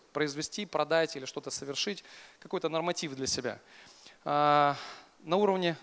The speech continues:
первых чисел, может быть, еще до первыми, у них происходит какая-то определенная реакция. Я очень часто задаю этот вопрос руководителям,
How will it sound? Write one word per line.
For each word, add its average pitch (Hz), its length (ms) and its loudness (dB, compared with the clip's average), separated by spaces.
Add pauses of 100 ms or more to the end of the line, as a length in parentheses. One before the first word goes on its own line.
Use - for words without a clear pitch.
(160)
первых 196 320 4
чисел, 156 300 -2
может 151 180 -6
быть, 156 120 -8
еще 160 160 -4
до 208 120 2
первыми, 202 400 2 (260)
у 208 60 -4
них 254 140 0
происходит 180 380 0
какая-то 165 300 -2
определенная 160 280 -2
реакция. 127 440 -2
Я 196 120 0
очень 220 160 -2
часто 185 260 2
задаю 165 320 0
этот 156 100 -2
вопрос 160 300 -2
руководителям, 160 600 -2